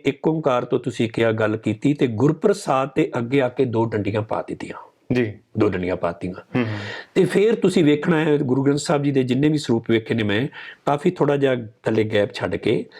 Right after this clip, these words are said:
Speaker 2: ਹੂੰ।
Speaker 1: ਫਿਰ ਥੱਲੇ ਜਪ ਲਿਖਿਆ ਹੋਇਆ ਹੈ। ਜਪ ਦੇ ਖੱਬੇ ਤੇ ਸੱਜੇ ਦੋਨੋਂ ਪਾਸੇ ਡੰਡੀਆਂ ਨੇ, ਦੋ ਦੋ ਡੰਡੀਆਂ।
Speaker 2: ਜੀ।
Speaker 1: ਵਿਚਕਾਰ ਜਪ ਹੈ।
Speaker 2: ਹੂੰ, ਹੂੰ।
Speaker 1: ਜੇ ਅਸੀਂ ਇਸ ਨੂੰ ਮੂਲ ਮੰਤਰ ਦਾ ਹਿੱਸਾ ਮੰਨਦੇ ਹਾਂ,
Speaker 2: ਜੀ।
Speaker 1: ਤੇ ਫਿਰ ਗੁਰਬਾਣੀ ਦਾ ਨਾਮ ਕੀ ਹੋਏਗਾ?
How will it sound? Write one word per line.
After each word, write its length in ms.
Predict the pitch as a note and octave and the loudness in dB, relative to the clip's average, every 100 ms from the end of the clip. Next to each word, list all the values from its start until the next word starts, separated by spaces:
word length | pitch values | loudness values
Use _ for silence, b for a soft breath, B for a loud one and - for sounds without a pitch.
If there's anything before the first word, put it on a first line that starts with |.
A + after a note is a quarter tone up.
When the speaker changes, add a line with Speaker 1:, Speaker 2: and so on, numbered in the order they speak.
| - | -4
Speaker 2:
ਹੂੰ। 100 | B2 | 0
Speaker 1:
ਫਿਰ 140 | E3+ | 0
ਥੱਲੇ 280 | - D3 E3 | 2 2 2
ਜਪ 320 | C3 G#2+ G2+ | 2 0 2
ਲਿਖਿਆ 320 | G#2+ G#2 B2+ | -2 0 -2
ਹੋਇਆ 300 | A#2+ B2 A#2+ | 0 2 2
ਹੈ। 100 | C3+ - B - A2+ | 0 -6 B -2 2
ਜਪ 280 | C3+ C#3 | 2 2
ਦੇ 360 | D#3+ E3 D#3+ D#3+ | 2 4 2 0
ਖੱਬੇ 380 | - A2+ G#2 C#3 | -4 -4 0 2
ਤੇ 160 | D3 C#3+ | 2 0
ਸੱਜੇ 580 | - A#2+ G2+ A2 B2 - - | 0 -2 2 2 2 -2 -2
ਦੋਨੋਂ 380 | G#2+ C#3+ E3 G#3 | 0 4 4 2
ਪਾਸੇ 300 | F3+ D3+ - | 0 -4 -2
ਡੰਡੀਆਂ 400 | A2+ F#2 F#2 G#2+ | 0 0 -4 -8
ਨੇ, 100 | A#2+ - G#2+ | -10 -8 0
ਦੋ 140 | A#2 | 2
ਦੋ 120 | B2 | 2
ਡੰਡੀਆਂ। 680 | B2 G2+ G2 - - _ - | 2 0 -8 -12 -14 _ -2
Speaker 2:
ਜੀ। 160 | B2 G#2+ - | 0 -2 -2
Speaker 1:
ਵਿਚਕਾਰ 480 | B2+ - A#2 A#2+ C3 | -2 0 -2 -2 -2
ਜਪ 260 | A2 F2+ | -4 -6
ਹੈ। 140 | - - _ C#3 | -12 -16 _ -4
Speaker 2:
ਹੂੰ, 120 | B2 A2 | -2 -2
ਹੂੰ। 180 | G2 G2+ B B B B B | -6 -8 B B B B B
Speaker 1:
ਜੇ 400 | G#2+ C#3+ F#3+ A3 - | 2 6 6 4 2
ਅਸੀਂ 440 | F3+ F#3 G3 G3 F#3+ - | 0 2 4 4 2 2
ਇਸ 380 | D#3 E3 D#3+ | 4 4 4
ਨੂੰ 400 | C#3+ B2 B2 C3 | 2 2 2 4
ਮੂਲ 260 | B2+ E3 G3+ | 6 6 6
ਮੰਤਰ 360 | F3 B2 A#2 A#2+ | 2 2 0 0
ਦਾ 140 | A#2+ | 0
ਹਿੱਸਾ 360 | A2 G2 - F#2 | -2 -6 -2 -2
ਮੰਨਦੇ 360 | F#2 F2+ A2+ | 0 0 0
ਹਾਂ, 440 | E3 - - _ B2 | 0 -2 -6 _ 0
Speaker 2:
ਜੀ। 160 | A2+ B B _ _ | 2 B B _ _
Speaker 1:
ਤੇ 100 | F3+ | 0
ਫਿਰ 240 | E3+ F#3 | 4 4
ਗੁਰਬਾਣੀ 520 | E3+ B2+ A#2+ A#2 B2+ D#3+ | 4 4 2 2 2 4
ਦਾ 120 | D3 | 4
ਨਾਮ 300 | A#2+ B2 D3+ | 4 2 2
ਕੀ 160 | D3+ | 2
ਹੋਏਗਾ? 440 | F3 F3+ G2 - | 0 0 -2 -4